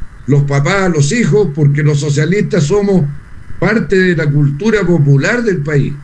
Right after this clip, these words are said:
Y esa cultura popular siempre ha buscado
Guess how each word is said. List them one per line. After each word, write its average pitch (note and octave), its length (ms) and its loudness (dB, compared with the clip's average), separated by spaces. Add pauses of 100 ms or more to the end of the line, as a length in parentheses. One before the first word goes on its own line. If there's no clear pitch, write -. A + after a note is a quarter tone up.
(580)
Y D3+ 140 2
esa G#3 200 0
cultura G#3 460 0
popular G3 500 2
siempre C4 460 -2
ha A#3+ 60 2
buscado G3 680 0